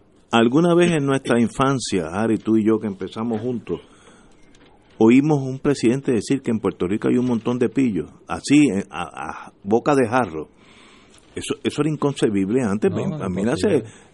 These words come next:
Speaker 1: Eisenhower o Kennedy o Lyndon Johnson. No, ahora mire, mire, yo no mando dinero para allá porque allí se lo van a robar. Y esto le da municiones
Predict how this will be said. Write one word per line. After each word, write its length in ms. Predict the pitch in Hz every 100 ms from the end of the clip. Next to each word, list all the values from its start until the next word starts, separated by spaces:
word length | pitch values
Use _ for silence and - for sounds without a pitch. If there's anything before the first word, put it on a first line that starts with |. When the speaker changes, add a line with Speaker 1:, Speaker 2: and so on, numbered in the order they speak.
| - - 87 110
Speaker 1:
Eisenhower 800 | 123 131 101 104 120 117 110 107 - -
o 240 | - 98 90
Kennedy 680 | 110 120 135 120 123 120 - _ - - -
o 240 | 87 90
Lyndon 400 | 98 117 120 117
Johnson. 420 | 101 104 123 95 90 - - 98 98 - _ _ -
No, 280 | 113 175 185
ahora 180 | 175
mire, 220 | 170 180 175
mire, 280 | 175 196 160 - -
yo 180 | 95 135
no 100 | 180
mando 300 | 190 190 185
dinero 280 | 175 175 180
para 140 | 175 196
allá 80 | 220
porque 180 | 139
allí 120 | 120 156
se 120 | 180
lo 100 | 147
van 120 | 143
a 20 |
robar. 300 | 156 139 113 85
Y 240 | 110 151
esto 320 | 220 226 170
le 160 | 143 131
da 120 | 139
municiones 920 | 165 170 165 156 208 208 170 165 185